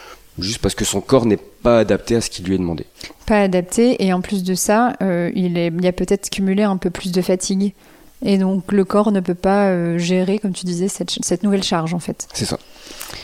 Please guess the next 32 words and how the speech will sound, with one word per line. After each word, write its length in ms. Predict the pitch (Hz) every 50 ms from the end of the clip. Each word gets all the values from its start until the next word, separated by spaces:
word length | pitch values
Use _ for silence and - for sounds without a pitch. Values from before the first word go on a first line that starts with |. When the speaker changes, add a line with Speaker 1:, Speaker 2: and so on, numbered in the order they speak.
| - - - - - - - - - -
Speaker 2:
Euh, 520 | 220 214 196 185 185 185 185 185 185 180 - - - -
comment 180 | - 247 269 330
on 80 | 302
peut 160 | 220 - 196 190
réduire 420 | 180 190 185 180 185 214 208 190
le 80 | 180 175
risque 380 | 180 190 190 - - - -
de, 340 | 185 170 180 180 175 175 175 170
de 60 | 175
tendinopathie ? 680 | 175 - - 185 185 185 185 180 - 185 185 - - -
Parce 180 | 170 180 175 -
que 120 | - 180 165 - - - - - - -
là, 180 | 190 196 202 196
quand 140 | - 202
je 80 | 190 -
t'écoute, 260 | - 202 196 - 254
je 100 | 220 196
me 80 | 190 185
dis, 140 | 180 196 196
mais 120 | 185 170
c'est 160 | - - 175
presque, 400 | - - - 202 - - - -
euh, 400 | 202 190 185 185 180 180 180 190 180 - - - - - - - - - - - -
ben, 380 | - 202 208 196 - - - -
euh, 320 | - 214 202 190 147 120 - - 240 - - -
on 100 | 208 208
peut 120 | - -
presque 320 | 202 - - 196 - - 226
pas 160 | - - 180
les 180 | 180 185 180 190
éviter, 460 | 185 175 180 180 - 254 277 254 196
mais 720 | 180 170 170 165 170 165 165 165 165 160 160 - - -